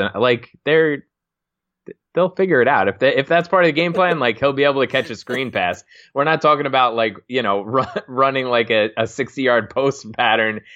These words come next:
and catching it over their shoulder. Like, he's three feet away. Like, they'll figure it out. <laughs>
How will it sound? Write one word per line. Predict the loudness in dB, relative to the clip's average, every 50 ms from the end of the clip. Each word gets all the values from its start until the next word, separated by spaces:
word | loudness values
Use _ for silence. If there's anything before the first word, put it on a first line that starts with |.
| -20 _ -4
and | 0 0 0 0 0 -2 -6
catching | -2 -2 -2 -2 -2 -4 -2
it | 0
over | 0 2 2 2
their | 0 0 0
shoulder. | 0 0 0 2 2 0 0 -2 -2
Like, | 0 2 2 2 0 -2 -6 -8
he's | -6 -2 -2 -2 -2 -4 -8 _
three | -4 0 0 0 0
feet | 2 0 0
away. | 2 2 0 -2 -2 -4 -10 -6
Like, | -2 -2 -2 0 0
they'll | -2 -2
figure | -2 -4 -4 -2 -2 -4
it | -4
out. | -6 -8 -8 -10 -12 -20
<laughs> | _